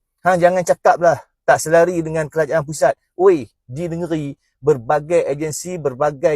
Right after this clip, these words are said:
jabatan ada yang boleh setiap negeri tu buat aktiviti. Okey,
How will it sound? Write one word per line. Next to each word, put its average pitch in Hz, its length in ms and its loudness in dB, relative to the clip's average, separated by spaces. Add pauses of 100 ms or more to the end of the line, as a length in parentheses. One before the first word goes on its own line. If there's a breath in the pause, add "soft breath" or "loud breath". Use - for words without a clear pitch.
jabatan 147 480 0 (240)
ada 139 560 -2 (400)
yang 135 240 -6
boleh 151 320 -2 (1080)
setiap - 320 -2
negeri 135 400 -8
tu 135 160 -10 (480)
buat 139 240 -4
aktiviti. 135 480 -14 (720)
Okey, 131 320 -12